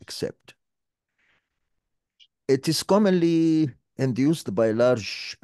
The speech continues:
fa-, fatty meal. Pain is epigastric and right hypochondrial. Pain radiates to the back on the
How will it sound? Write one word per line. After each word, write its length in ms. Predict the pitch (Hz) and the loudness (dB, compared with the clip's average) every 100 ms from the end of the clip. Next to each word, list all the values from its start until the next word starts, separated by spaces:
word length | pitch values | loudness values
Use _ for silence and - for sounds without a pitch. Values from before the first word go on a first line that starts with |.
| 95 | -8
fa-, 220 | 104 104 - | -6 -6 -4
fatty 260 | 113 - 104 | -4 -2 -4
meal. 340 | 104 135 180 - _ _ 101 98 | -4 -4 -6 -8 _ _ -10 -2
Pain 180 | 156 180 - 113 | -2 -2 -4 -8
is 120 | - 101 | -6 -10
epigastric 680 | 101 98 113 - 104 98 - - _ _ _ _ - | -8 -6 -6 -4 -6 -6 -12 -20 _ _ _ _ -8
and 200 | 110 98 95 | -4 -4 -4
right 180 | 104 101 107 | -6 -6 -6
hypochondrial. 760 | 87 - - 113 151 147 180 - _ _ _ _ _ 98 117 | -8 -10 -8 -6 -6 -6 -8 -10 _ _ _ _ _ -6 0
Pain 200 | 175 175 117 | 0 0 -2
radiates 440 | 101 95 123 131 - - - | -4 -4 -4 -4 -10 -14 -14
to 60 | 95 | -12
the 80 | 76 - | -12 -6
back 200 | 117 175 - - - _ _ _ _ | -4 -4 -10 -20 -20 _ _ _ _
on 100 | 98 | -8
the 120 | 90 | -8